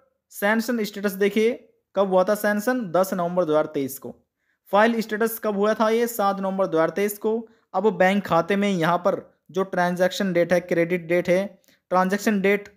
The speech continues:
ग्यारह ग्यारह यानी ग्यारह ग्यारह दो हज़ार तेईस में और पन्द्रह ग्यारह दो हज़ार तेईस में इनके बैंक खाते में ये किस्त ट्रांसफ़र हो गई थी। पन्द्रहवीं किस्त के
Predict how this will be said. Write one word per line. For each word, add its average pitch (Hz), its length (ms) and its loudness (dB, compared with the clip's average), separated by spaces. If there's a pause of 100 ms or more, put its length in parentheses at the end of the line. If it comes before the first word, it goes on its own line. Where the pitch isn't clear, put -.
(260)
ग्यारह 185 400 4
ग्यारह 175 260 2
यानी 190 340 -2
ग्यारह 185 560 2 (560)
ग्यारह 175 320 2
दो 175 140 2
हज़ार 165 200 4
तेईस 185 300 -2
में 226 280 -2 (500)
और 214 300 4
पन्द्रह 208 580 0 (220)
ग्यारह 190 460 0
दो 170 200 -2
हज़ार 165 340 0
तेईस 185 280 -4
में 190 100 -4
इनके 180 220 -4
बैंक 160 220 -4
खाते 165 260 -2
में 185 340 -2 (220)
ये 214 180 6
किस्त 226 320 -2
ट्रांसफ़र 170 500 -2
हो 175 100 4
गई 190 160 2
थी। 220 240 -4 (360)
पन्द्रहवीं 208 340 2
किस्त 208 300 -6
के 220 240 2